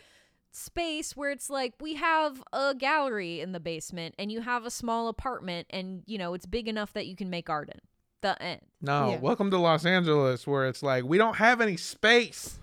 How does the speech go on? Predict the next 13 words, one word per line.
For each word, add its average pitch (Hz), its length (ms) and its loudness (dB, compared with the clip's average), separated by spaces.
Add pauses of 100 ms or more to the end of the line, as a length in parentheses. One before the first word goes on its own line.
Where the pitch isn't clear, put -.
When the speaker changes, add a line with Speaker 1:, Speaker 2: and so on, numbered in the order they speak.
(300)
Speaker 2:
Double 226 380 4
up. 254 200 8
Speaker 3:
Yeah. 180 160 -2 (440)
Speaker 2:
Everyone 240 460 2
sleep 247 380 -2
on 226 140 0
top 226 280 2
of 196 140 -4
each 185 180 -2
other." 135 340 0 (680)
Speaker 1:
I 226 80 -4
mean, 247 160 -4
Speaker 3:
Yep. 247 180 -2